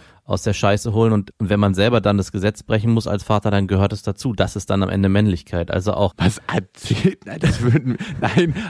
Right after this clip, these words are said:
Speaker 2: also zum Glück ist es zu der Situation noch nie gekommen. Aber mein Vater war schon immer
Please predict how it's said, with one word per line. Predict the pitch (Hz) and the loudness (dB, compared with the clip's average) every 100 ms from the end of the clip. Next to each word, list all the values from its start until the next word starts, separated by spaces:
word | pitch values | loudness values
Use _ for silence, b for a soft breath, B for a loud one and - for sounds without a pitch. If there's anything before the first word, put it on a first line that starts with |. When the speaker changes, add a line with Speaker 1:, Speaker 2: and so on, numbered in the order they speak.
| - | -2
Speaker 2:
also | 123 127 | 0 0
zum | - 123 | 0 0
Glück | 131 156 | 2 2
ist | 151 | 2
es | 139 - | 0 -4
zu | 127 | 0
der | 127 | 0
Situation | 120 120 117 - 123 | 0 0 -2 0 0
noch | 113 | 0
nie | 123 | 0
gekommen. | 143 117 - 143 214 - b b - | -4 -4 0 -2 -2 -16 b b -4
Aber | 110 | 0
mein | 117 117 | 0 0
Vater | 123 127 135 | 2 2 2
war | 120 | 0
schon | 120 120 | 0 -2
immer | 147 175 127 | 0 2 2